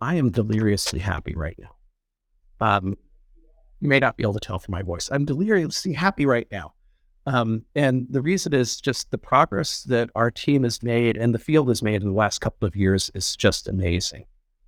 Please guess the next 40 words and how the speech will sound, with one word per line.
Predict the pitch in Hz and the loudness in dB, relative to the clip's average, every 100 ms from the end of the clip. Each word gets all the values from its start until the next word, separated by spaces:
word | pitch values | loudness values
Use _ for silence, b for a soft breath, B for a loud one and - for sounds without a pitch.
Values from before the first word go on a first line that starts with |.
| _ | _
Uh, | 92 95 87 | -4 -2 -2
as | 101 - | -4 -2
far | 110 104 | 2 2
as | - | 0
scaling | - 123 117 113 | 2 4 4 2
the | |
processors | 104 107 113 - - 107 - | 2 2 2 -2 -2 -2 -2
go, | 107 101 98 98 _ _ _ _ _ | 0 2 0 -2 _ _ _ _ _
um, | 65 104 98 110 - | -4 -2 -2 -4 0
I | 117 | 2
am | 110 107 - | 2 0 2
unbelievably | 131 135 120 104 117 113 107 110 113 107 101 | 2 4 2 2 2 0 -4 -4 0 2 0
stoked | - - 110 107 - - - | -2 0 2 2 0 -14 -4
about | 107 104 101 101 | 2 4 2 0
the, | 101 98 | 0 0
we're | 98 | 0
coming | - 117 | 0 2
out | 110 | 2
with | 101 | 2
a | - | -2
processor | 101 107 - - - | 0 0 -2 -10 -2
called | 95 90 | 0 0
Heron | 113 110 107 | 2 2 4
this | 104 - | 0 2
year, | 117 104 101 _ _ _ _ | 2 2 0 _ _ _ _
which | - - | -4 -4
has | - 110 104 | 0 0 2
enormously | 123 113 120 120 117 - 117 | -2 0 2 2 2 2 0
higher | - 107 107 | 0 2 2
fidelities | - - 104 110 110 110 - | 2 0 2 2 2 0 -2
than | 92 | -2
anything | 98 107 - 104 | 2 2 4 2
that | 98 | 2
we | 98 | 0
produced | - 101 101 - | 0 0 0 -2
before, | - 113 104 | 0 2 2
so | - 104 | 2 2
enormously | 101 101 107 - 107 | 2 2 2 0 0
higher | - 92 87 | 0 -2 0
quality. | 98 107 104 104 98 | 2 4 4 2 0